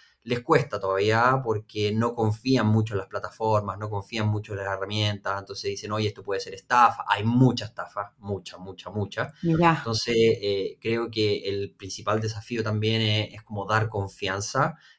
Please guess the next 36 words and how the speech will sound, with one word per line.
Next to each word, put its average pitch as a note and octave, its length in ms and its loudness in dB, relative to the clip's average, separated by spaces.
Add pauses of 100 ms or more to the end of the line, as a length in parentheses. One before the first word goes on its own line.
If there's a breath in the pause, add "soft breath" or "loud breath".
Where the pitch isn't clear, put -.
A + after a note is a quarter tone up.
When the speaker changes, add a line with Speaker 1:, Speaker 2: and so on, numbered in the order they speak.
Speaker 1:
eh, G2 420 -6
de F#2+ 160 -2
que G2 160 0
esto G#2 320 -4
es G2 240 -2
algo G2 240 -4
que - 80 -18
está F#2+ 420 0
para E2+ 220 -8
quedarse. B2 680 0 (320 loud breath)
Eh, F#2+ 540 -2
por F#2+ 80 -6
lo F#2+ 80 -2
menos G#2 260 0
las F#2+ 200 -10
métricas G#2 480 -4
acá G2 160 0
en G2 120 -4
Chile G#2+ 540 0
lo F#2+ 200 -4
avalan, B2+ 840 4
eh, F#2+ 580 -6
en F#2 140 -14
el F#2 80 -14
sentido G2 420 -4
de F#2+ 320 -2 (360 soft breath)
cada A#2+ 440 6
año C3 240 4
que G#2+ 160 2
hay A2 160 4
una A2 300 4
venta A2+ 540 2
de, G2 640 0
de, F2 240 -4
de F#2+ 140 -8
cyber, B2+ 640 4